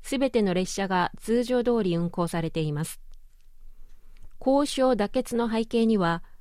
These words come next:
ストが行われた場合、首都圏の列車の運行本数が減って車内が混雑することが想定され、イテウォンの転倒事故による悲しみが癒えない中、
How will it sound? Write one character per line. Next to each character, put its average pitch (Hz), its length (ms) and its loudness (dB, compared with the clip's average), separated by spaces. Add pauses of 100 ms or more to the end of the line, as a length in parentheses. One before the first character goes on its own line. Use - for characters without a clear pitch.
(100)
ス - 140 -8
ト 294 160 2
が 226 200 6
行 214 180 0
わ 214 200 2
れ 202 80 -2
た 196 120 0
場 185 180 2
合、 - 20 2 (560)
首 - 120 -12
都 269 120 2
圏 214 240 2
の 175 120 2
列 175 180 0
車 240 160 0
の 233 280 2
運 233 200 2
行 240 240 4
本 233 240 2
数 233 220 2
が 190 120 0
減 180 120 0
っ - 20 -10
て - 380 0
車 247 160 -2
内 254 200 0
が 185 160 0
混 226 280 0
雑 220 220 -6
す - 140 -6
る 220 100 -2
こ 220 120 -4
と 247 120 -2
が 214 100 -2
想 196 200 -2
定 180 220 0
さ 170 160 -4
れ、 165 200 0 (680)
イ 226 120 2
テ 277 100 6
ウ 262 40 8
ォ 226 140 8
ン 196 80 4
の 180 80 2
転 233 240 2
倒 233 280 2
事 240 140 -2
故 233 120 0
に 214 140 4
よ 190 140 2
る 185 180 0
悲 208 200 0
し 220 160 -2
み 208 120 0
が 208 100 0
癒 202 200 4
え - 20 6
な 214 140 4
い 185 60 2
中、 170 420 0